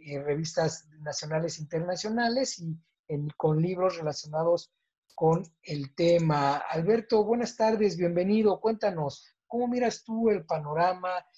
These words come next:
de los delitos in-, este, informáticos a la luz de los cambios que ha tenido,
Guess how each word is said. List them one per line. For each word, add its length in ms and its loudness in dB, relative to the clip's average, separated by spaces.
de 80 -4
los 180 -2
delitos 480 -4
in-, 140 -14
este, 420 -14
informáticos 1080 -2
a 60 -6
la 100 -4
luz 300 -6
de 80 -2
los 240 -4
cambios 440 -2
que 100 -4
ha 60 -4
tenido, 760 0